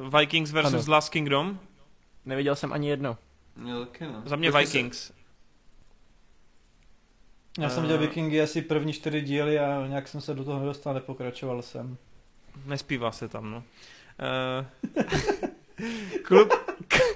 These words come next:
Speaker 1: klub rváčů
Speaker 4: To bylo
Speaker 1: versus
Speaker 4: vtipný, kdyby Vikingové byli <laughs> muzika udělaný, že by tam prostě se sekali a do toho se zpívalo.
Speaker 1: Klub
Speaker 4: No,
Speaker 1: rváčů
Speaker 4: pokračuj.
Speaker 1: versus kult hákového kříže.
Speaker 2: Já
Speaker 4: Jo,
Speaker 2: jsem
Speaker 4: kult
Speaker 2: neviděl.
Speaker 4: hákového kříže je asi takovej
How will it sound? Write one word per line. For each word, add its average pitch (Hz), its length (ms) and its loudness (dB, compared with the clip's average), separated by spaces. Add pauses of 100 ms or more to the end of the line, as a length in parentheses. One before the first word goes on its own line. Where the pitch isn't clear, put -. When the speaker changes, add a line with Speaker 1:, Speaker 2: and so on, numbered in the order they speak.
(320)
Speaker 1:
klub 214 260 8
rváčů 190 340 12
Speaker 4:
To 190 60 2
bylo 208 180 12
Speaker 1:
versus 190 200 8
Speaker 4:
vtipný, 185 200 8
kdyby 165 240 8
Vikingové 156 520 4
byli 139 320 2 (280)
<laughs> - 300 0
muzika 139 440 4
udělaný, 147 400 4
že 151 80 0
by 156 80 2
tam 147 160 4
prostě 135 180 -6
se - 140 -8
sekali 135 520 2 (160)
a - 40 0
do 165 100 8
toho 151 200 4
se 135 160 0
zpívalo. 135 480 0 (500)
Speaker 1:
Klub 175 220 4
Speaker 4:
No, 190 60 6
Speaker 1:
rváčů 175 240 10
Speaker 4:
pokračuj. 185 240 8
Speaker 1:
versus 190 460 4
kult 180 220 4
hákového 175 560 8
kříže. 139 600 -4 (2250)
Speaker 2:
Já 147 60 4
Speaker 4:
Jo, 160 100 8
Speaker 2:
jsem 165 80 4
Speaker 4:
kult - 20 0
Speaker 2:
neviděl. 165 440 6
Speaker 4:
hákového 165 340 6
kříže 165 300 0
je 170 120 8
asi 151 220 2
takovej 175 500 2